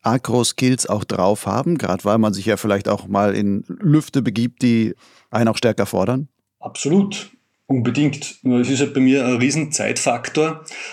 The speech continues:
Speaker 2: und immer halt eine Überwindung und eben der große Respekt, ähm, vor dem Manöver selbst, dass ich einfach das, äh, ja, zu wenig eigentlich übe. Ich bin, ähm, wie du vielleicht eh weißt, mittlerweile selbstständig. Ähm,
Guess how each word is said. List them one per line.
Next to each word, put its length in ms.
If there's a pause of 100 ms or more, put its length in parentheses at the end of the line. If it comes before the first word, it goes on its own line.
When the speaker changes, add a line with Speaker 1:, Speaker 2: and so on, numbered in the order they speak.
(120)
Speaker 2:
und 140
immer 200
halt 180
eine 80
Überwindung 540
und 160
eben 140
der 100
große 480
Respekt, 640 (500)
ähm, 600
vor 160
dem 140
Manöver 380
selbst, 640 (400)
dass 160
ich 80
einfach 320
das, 360
äh, 200
ja, 240 (260)
zu 160
wenig 300
eigentlich 480
übe. 320 (260)
Ich 220
bin, 320
ähm, 500
wie 80
du 80
vielleicht 300
eh 120
weißt, 360
mittlerweile 420
selbstständig. 760 (460)
Ähm, 600